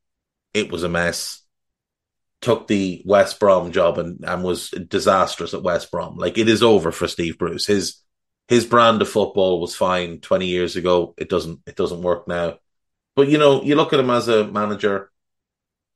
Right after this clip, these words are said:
twice promoted with Birmingham, twice promoted with Hull,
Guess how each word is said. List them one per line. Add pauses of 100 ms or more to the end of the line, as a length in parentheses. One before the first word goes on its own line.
(180)
twice
promoted
with
Birmingham, (260)
twice
promoted
with
Hull,